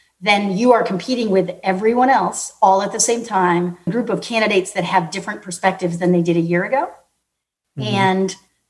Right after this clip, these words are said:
Speaker 1: that also may change their view of you, um,
Speaker 2: Mm-hmm.
Speaker 1: as a, as a hiring company, let's say. And so where we are really trying to help is to keep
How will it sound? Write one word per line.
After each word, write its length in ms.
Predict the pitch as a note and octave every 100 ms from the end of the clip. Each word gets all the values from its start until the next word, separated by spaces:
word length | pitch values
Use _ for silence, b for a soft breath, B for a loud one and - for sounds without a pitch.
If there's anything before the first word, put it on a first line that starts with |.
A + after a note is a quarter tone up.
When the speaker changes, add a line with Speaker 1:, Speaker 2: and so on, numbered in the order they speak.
| _ _ _ _
Speaker 1:
that 240 | G3 F#3+ -
also 280 | G#3 G3+ G#3
may 160 | F#3 F3
change 340 | - F#3+ E3+
their 340 | F3 E3+ E3 F3
view 280 | F#3 E3+
of 200 | D#3+ D#3+
you, 380 | F3+ G#3 D4+ - _ _ _ _ -
um, 440 | F3+ E3+ E3 E3+
Speaker 2:
Mm-hmm. 80 | D#3+
Speaker 1:
as 140 | E3+
a, 420 | D#3+ D#3+ E3 E3+ -
as 160 | E3+
a 140 | F3 D#3
hiring 880 | - F3 F3 E3+ E3+ F3 - - _ _ -
company, 680 | A3 F3+ A#3 B3+ C#4 - - _
let's 260 | A#3 A#3 A#3
say. 340 | A#3 C#4+ D#4+ D#4+
And 180 | F#3 F3
so 440 | G3+ F3 F3+ F3+ B B B B
where 240 | G3+ G3
we 180 | G3+ G#3+
are 80 | F#3+
really 240 | G3 F#3
trying 220 | F3 F#3+
to 60 | F3
help 280 | F3+ F#3 F3+
is 160 | E3+ -
to 240 | F3+ E3
keep 320 | E3+ G#3 -